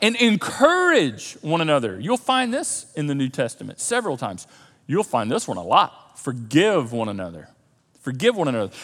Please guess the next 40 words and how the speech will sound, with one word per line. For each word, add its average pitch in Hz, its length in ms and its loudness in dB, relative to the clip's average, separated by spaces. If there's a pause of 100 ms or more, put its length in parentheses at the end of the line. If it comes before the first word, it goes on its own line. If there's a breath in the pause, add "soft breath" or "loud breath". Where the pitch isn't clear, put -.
(120 loud breath)
Forgiveness 214 520 0
is 151 140 -2
one 180 120 -2
of 185 60 -4
those 170 220 0
things 180 300 -6
that 143 160 -8
you 156 60 0
really 220 280 2
don't 165 260 -2
get 151 160 -2
to 139 100 -4
experience 160 600 -4
until 165 360 -2
you're 147 320 0 (460 loud breath)
rubbing 170 300 2
shoulders 190 420 -2
with 135 140 -4
people 185 300 -4
that 131 360 -4
tick 208 220 -4
you 165 120 -2
off, 220 400 -4 (1600)
who 185 180 -6
upset 277 440 -4
you, 131 120 -2 (580 soft breath)
who 175 80 2
think 254 320 0
differently 208 580 0
and 151 200 0
do 240 120 2
things 185 320 -6
differently, 160 480 0
and 120 220 -6
I 190 140 6
don't 226 200 -2
understand 160 640 -4
why 151 360 2
he, 165 380 -2
and 135 140 -6